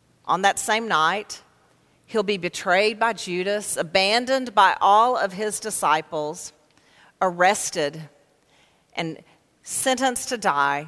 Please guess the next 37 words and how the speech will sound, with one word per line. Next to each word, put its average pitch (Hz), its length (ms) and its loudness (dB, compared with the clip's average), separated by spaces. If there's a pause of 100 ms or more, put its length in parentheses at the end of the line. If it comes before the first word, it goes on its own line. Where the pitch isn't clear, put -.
(140)
by 156 80 6
crucifixion 185 800 -2
on 160 240 0
Good 160 180 -4
Friday. 135 580 -2 (2000)
I 175 180 2
always 220 420 4
want 220 200 2
to - 60 -6
tell 240 240 4
folks 220 320 0
when 226 80 -4
they 180 100 2
come 254 440 2
on 190 240 2
Palm 190 260 0
Sunday 233 440 2
that 190 180 0
to 214 100 -8
come 285 380 2
from 220 160 -2
the 196 80 -6
celebration 262 720 2
of 196 80 -4
Palm 220 240 0
Sunday 214 540 -2 (260)
to 262 100 -6
the 233 140 0
amazing 226 560 2
celebration 208 720 0
that 185 140 2
is 175 160 -6
Easter 220 520 -6
without, 208 440 0 (240)
without 220 260 -2
stopping 226 720 0
and 185 420 -4